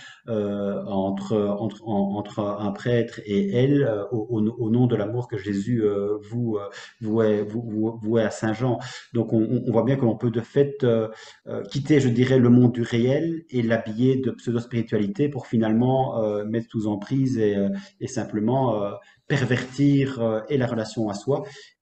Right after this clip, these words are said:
et la relation, euh, et la relation, euh, aux, aux autres. Donc, euh, c'est, c'est intéressant, c'est important, c'est essentiel de remettre évidemment, euh,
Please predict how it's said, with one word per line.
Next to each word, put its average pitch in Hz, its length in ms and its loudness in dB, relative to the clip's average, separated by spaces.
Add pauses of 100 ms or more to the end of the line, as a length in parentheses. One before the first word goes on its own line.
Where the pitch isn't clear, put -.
et 131 100 4
la 117 120 4
relation, 110 600 0
euh, 98 180 4
et 98 100 -2
la 104 100 0
relation, 107 600 0
euh, 104 320 0 (300)
aux, 101 440 2
aux 110 220 4
autres. 113 340 4
Donc, 101 340 -4
euh, 104 200 -2 (720)
c'est, 101 480 -2 (200)
c'est - 120 0
intéressant, 127 440 2
c'est - 120 -2
important, 143 520 -2 (200)
c'est - 160 -2
essentiel 113 480 -2
de 110 80 -2
remettre 117 400 0
évidemment, 107 640 0
euh, 104 100 -6